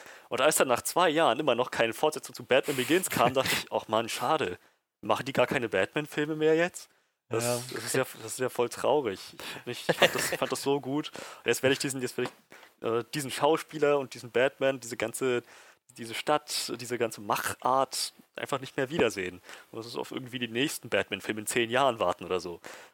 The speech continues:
Speaker 1: dann kam zweitausendacht das erste, ähm, Filmplakat, wo drauf stand The Dark Knight und halt dieses, halt dieses ikonische Plakat mit Batman, der vor diesem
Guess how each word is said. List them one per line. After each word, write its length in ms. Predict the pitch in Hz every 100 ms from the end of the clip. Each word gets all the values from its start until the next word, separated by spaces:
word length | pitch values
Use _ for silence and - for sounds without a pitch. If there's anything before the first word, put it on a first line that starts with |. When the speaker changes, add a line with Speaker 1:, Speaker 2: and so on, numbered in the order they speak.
| -
Speaker 1:
dann 120 | 123
kam 180 | 123 151
zweitausendacht 540 | - 135 123 120 135
das 100 | 123
erste, 300 | - 120 - 123 _ _ _ -
ähm, 280 | 110 107 110 -
Filmplakat, 580 | - 156 - - 107
wo 40 | 120
drauf 200 | 107 110
stand 180 | 117 -
The 80 |
Dark 240 | 107 98 -
Knight 260 | 117 123
und 80 | 117
halt 120 | 113 110
dieses, 300 | 107 107 - - - -
halt 120 | 110
dieses 180 | 120 -
ikonische 480 | - - 110 107 -
Plakat 640 | 90 - 87 85 - -
mit 160 | 95 -
Batman, 400 | 101 101 - 98
der 160 | 92 92
vor 160 | 98
diesem 380 | 92 87 90 87